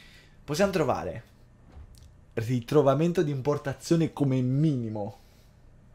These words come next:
Ok? Come minimo. Ritrovamento esotico. E che fai? Lo butti?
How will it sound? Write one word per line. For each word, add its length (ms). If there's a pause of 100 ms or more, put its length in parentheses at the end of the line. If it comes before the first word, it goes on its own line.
Ok? 460 (120)
Come 320
minimo. 720 (1300)
Ritrovamento 960 (200)
esotico. 1000 (1080)
E 120
che 100
fai? 240
Lo 80
butti? 580